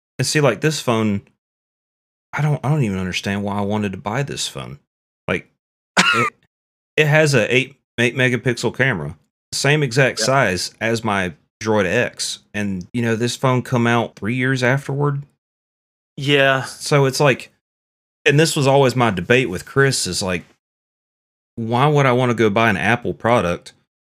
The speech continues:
Speaker 1: that has less or the same specs that my current product does? You know, and this phone's three years newer. I don't,
Speaker 2: Yeah.
Speaker 1: I don't understand how this attracts a, a,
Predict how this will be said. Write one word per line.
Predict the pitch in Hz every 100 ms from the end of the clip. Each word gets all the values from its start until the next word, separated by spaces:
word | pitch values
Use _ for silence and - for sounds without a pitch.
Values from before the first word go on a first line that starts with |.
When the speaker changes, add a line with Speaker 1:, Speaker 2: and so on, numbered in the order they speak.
| -
Speaker 1:
that | 101
has | - 104 98 87 - - _ _ _ _ _ _
less | - 90 104 123 - - - _
or | 104 98
the | 90
same | - 123 127 101 90 85
specs | - - - 131 87 - - -
that | 92 92
my | 87 85
current | - 123 113 -
product | 92 87 85 -
does? | 85 82 76 - - _ _ _ _ _ _ _ _ _ -
You | 101
know, | 98
and | 98
this | 113
phone's | - 107 92
three | - 107 107
years | 107 87
newer. | 85 101 78 76 _ _ _ _ _ _ _ _ _ _ -
I | 98
don't, | 180
Speaker 2:
Yeah. | 123
Speaker 1:
I | 110
don't | 113
understand | 113 113 - 123 98
how | 110
this | 104 98
attracts | 85 - 104 107 -
a, | 87 -
a, | 87 82 78